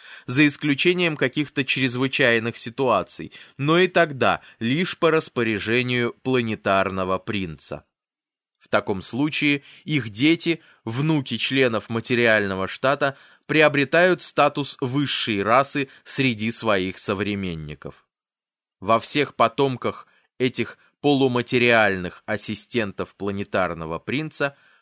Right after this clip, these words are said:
пребывает настройщик. В конце диспенсации принца, когда настаёт момент этому штату, возвращаемому в прежнее состояние,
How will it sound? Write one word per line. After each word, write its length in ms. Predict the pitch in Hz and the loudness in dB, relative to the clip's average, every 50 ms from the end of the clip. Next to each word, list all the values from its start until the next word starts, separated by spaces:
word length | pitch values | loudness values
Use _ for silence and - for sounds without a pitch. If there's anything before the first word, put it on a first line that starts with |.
| _ _ | _ _
пребывает 840 | - 135 143 135 123 117 104 90 90 90 92 98 98 101 - - _ _ _ _ | -2 0 0 2 0 0 0 0 0 0 2 0 0 -2 -6 -10 _ _ _ _
настройщик. 880 | - 107 107 107 - - - 101 82 78 73 71 - - - - - _ _ _ _ _ _ _ _ _ _ _ _ _ _ _ _ _ _ _ _ _ _ _ _ _ _ _ _ _ _ _ _ _ _ _ _ | -4 -4 -4 -4 -4 -6 -6 -6 -4 -4 -6 -8 -10 -12 -14 -16 -18 _ _ _ _ _ _ _ _ _ _ _ _ _ _ _ _ _ _ _ _ _ _ _ _ _ _ _ _ _ _ _ _ _ _ _ _
В 200 | - - - - | -20 -20 -12 0
конце 580 | - 135 135 131 131 - - - 147 131 113 - - - _ | 4 4 4 4 2 0 2 4 4 4 4 2 -2 -12 _
диспенсации 1040 | - 110 117 127 - - - 135 135 131 127 - - 120 107 92 - - - 95 92 | -6 -4 -2 -2 -2 -2 -2 0 0 0 0 2 4 4 4 2 0 -4 -4 -4 -4
принца, 600 | - - 117 127 139 147 139 - - 147 143 - _ - - - _ | -4 -2 -2 -2 -2 -2 -2 -2 -2 -2 -2 -4 _ -20 -20 -20 _
когда 340 | - 135 127 139 135 151 160 | 0 0 0 4 6 6 6
настаёт 580 | 160 156 151 - - - 143 139 147 156 151 - | 6 4 0 0 2 2 4 4 4 2 2 0
момент 600 | 139 135 131 131 139 151 156 151 143 - - - _ _ _ _ _ _ _ | 0 0 0 2 2 0 0 -2 -2 -8 -14 -20 _ _ _ _ _ _ _
этому 460 | - 143 143 135 - 131 127 127 131 | 0 2 2 4 2 2 2 2 0
штату, 680 | 120 - - - - 135 127 120 - - 104 101 - _ _ _ - | -2 -4 -4 2 4 6 6 6 4 2 -2 -2 -4 _ _ _ -16
возвращаемому 1200 | 95 92 113 113 107 101 98 110 117 113 - - - 127 120 110 104 101 95 95 92 92 92 90 | -4 -2 -2 -2 0 -2 0 2 2 2 0 0 2 4 4 4 4 2 0 -2 -4 -4 -6 -8
в 120 | - - _ | -8 -10 _
прежнее 600 | - 113 110 104 95 87 - 87 87 85 82 82 | -4 -2 -2 -2 -2 -4 -6 -8 -8 -8 -8 -8
состояние, 840 | - - 80 - - - 90 85 87 101 123 139 139 139 139 139 135 | -10 -12 -14 -16 -10 -8 -6 -4 -2 0 0 0 -2 -2 -4 -4 -6